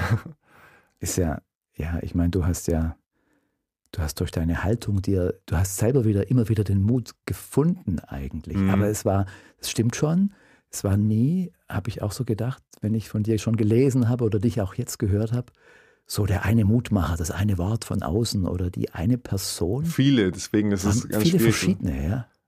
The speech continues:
Speaker 1: Also was mir definitiv Mut gemacht hat, waren diese beiden Begegnungen, die ich ja vorhin beschrieben habe, mit dem Pfarrer und dem Psychologen.
Speaker 2: Mhm.
Speaker 1: Meine Familie natürlich,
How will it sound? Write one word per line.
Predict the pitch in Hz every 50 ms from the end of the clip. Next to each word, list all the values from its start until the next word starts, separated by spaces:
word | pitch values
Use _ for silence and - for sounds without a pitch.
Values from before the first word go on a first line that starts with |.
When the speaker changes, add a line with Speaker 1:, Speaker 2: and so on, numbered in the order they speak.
| _ _ _ _
Speaker 1:
Also | - 98 92 98 90 87
was | 101 98 -
mir | 113 107
definitiv | 87 107 107 - 117 107 101 - - 107 - -
Mut | 110 113 107 -
gemacht | - 101 104 107 101 - -
hat, | 107 -
waren | 101 98 98 101
diese | 95 95 95 92
beiden | - 98 98 95 95
Begegnungen, | 92 95 - - 107 107 - 120 117 113 107 104
die | 104
ich | 101 -
ja | 104 101 95
vorhin | - - - 101 101 98
beschrieben | 95 98 - - - 107 104 101
habe, | 101 104 104 - _ _ - - - - - _ _
mit | - 95 -
dem | 95 87
Pfarrer | - - 98 98 104
und | 98 95
dem | 92 92
Psychologen. | 92 - - 95 - 98 92 95 101 104 104 110
Speaker 2:
Mhm. | 110 - - 110 120 120 - _ _ _ _ _ _ -
Speaker 1:
Meine | 98 98 101 101 98
Familie | 95 - 101 98 101 104 110 117 113
natürlich, | 107 104 101 - 117 107 101 110 110 107 - -